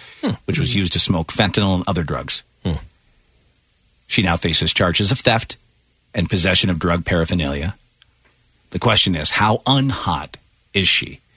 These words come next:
Speaker 2: And you can play along. I tweeted out a link to the story. Twitter dot com slash Dave and Chuck is where you can find her mugshot.
Speaker 1: There's a lot of ways to be unhot.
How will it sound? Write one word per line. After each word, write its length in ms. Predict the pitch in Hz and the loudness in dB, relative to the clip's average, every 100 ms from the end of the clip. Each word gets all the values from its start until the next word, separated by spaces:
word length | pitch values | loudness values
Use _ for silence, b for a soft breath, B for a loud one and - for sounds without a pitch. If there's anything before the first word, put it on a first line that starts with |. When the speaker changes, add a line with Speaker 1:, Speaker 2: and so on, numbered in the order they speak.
| b b | b b
Speaker 2:
And 100 | 101 | 0
you 80 | 95 | 2
can 140 | - 95 | 2 2
play 100 | 104 | 4
along. 220 | 95 90 | 4 2
I 60 | 85 | 0
tweeted 400 | - 139 120 101 | 0 2 2 0
out 260 | 82 76 - - - | -2 -6 -12 -10 -4
a 80 | |
link 160 | 87 87 | -2 -2
to 60 | 82 | 0
the 80 | 82 | 0
story. 460 | - 78 73 78 b b b b b b b b _ _ _ _ _ - - | 2 0 -2 -6 b b b b b b b b _ _ _ _ _ -20 -6
Twitter 200 | - 98 | -2 0
dot 180 | 85 85 | 0 0
com 200 | 92 85 | 0 2
slash 280 | - 82 - | 2 2 2
Dave 160 | 87 78 | 0 0
and 80 | 71 | 0
Chuck 320 | - 67 - | 0 0 -2
is 100 | 78 | -2
where 120 | 82 | 0
you 140 | 76 73 | 0 -2
can 100 | 80 | -2
find 240 | 80 73 | 0 0
her 80 | 78 | -2
mugshot. 420 | 69 64 - - - - - | -2 -4 -6 -6 -10 -10 -2
Speaker 1:
There's 160 | - 101 | 4 6
a 40 | |
lot 200 | 110 110 | 6 6
of 60 | 98 | 4
ways 220 | 95 92 | 2 2
to 60 | 90 | 0
be 120 | 87 | 2
unhot. 500 | 85 82 85 73 | 2 2 2 0